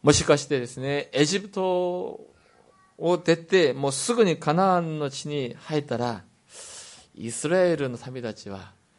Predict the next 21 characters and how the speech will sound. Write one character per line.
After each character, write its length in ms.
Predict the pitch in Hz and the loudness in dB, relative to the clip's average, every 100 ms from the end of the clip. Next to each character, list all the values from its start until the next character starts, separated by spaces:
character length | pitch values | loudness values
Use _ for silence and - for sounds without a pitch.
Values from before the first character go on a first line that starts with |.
| _ _ _ - | _ _ _ -10
こ 60 | |
の 60 | 101 | -10
神 340 | - 135 139 | -4 0 0
様 300 | 139 127 127 | -2 -2 0
の 120 | 123 | 0
導 440 | 113 120 160 151 139 | 0 -2 -2 -4 -4
き 120 | 135 | -4
が 120 | 123 | -4
何 260 | 113 107 98 | -4 -6 -10
か、 260 | - - _ _ _ _ _ _ _ _ | -18 -20 _ _ _ _ _ _ _ _
こ 120 | - | -18
の 140 | 127 117 | -6 -6
神 280 | - 160 160 | -4 -6 -4
様 360 | 165 156 156 | -4 -4 -4
の 360 | 147 147 139 135 - - | -4 -4 -4 -6 -14 -16
御 140 | 127 127 | -8 2
業 140 | 147 170 170 156 | 6 6 4 -2
は 140 | 143 131 | -4 -6
何 260 | 123 117 | -6 -10
か、 260 | 110 98 92 _ _ _ _ _ - - - - - - _ _ _ - - | -12 -16 -16 _ _ _ _ _ -20 -20 -20 -20 -20 -20 _ _ _ -20 -20
え 800 | - - 92 - 151 180 180 | -20 -20 -20 -20 -20 -20 -20